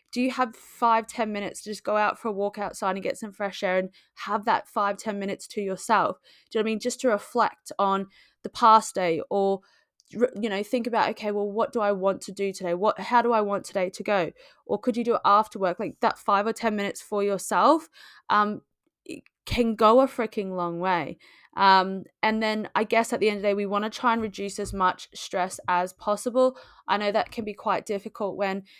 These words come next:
you know, you're, you're working in a job that is high stress at the moment. Um, but that's why we need to, you know, control the stress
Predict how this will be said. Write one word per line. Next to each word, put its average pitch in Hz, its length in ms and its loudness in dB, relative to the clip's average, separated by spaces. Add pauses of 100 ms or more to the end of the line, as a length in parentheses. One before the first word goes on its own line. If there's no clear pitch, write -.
(140)
you 214 80 -2
know, 202 80 0
you're, 202 300 0
you're 214 260 0
working 208 520 2
in 196 60 0
a 196 60 0
job 190 220 2
that - 200 2
is 196 320 -4 (200)
high 208 320 0
stress 208 420 -2
at - 140 0
the 202 80 -2
moment. 208 500 0 (400)
Um, 190 360 4 (120)
but 214 140 -4
that's - 360 2
why 208 500 4 (120)
we 208 180 -6
need 202 320 -6
to, 202 460 -4
you 208 140 -4
know, 185 160 -2
control 208 480 2
the 214 100 -2
stress 202 520 2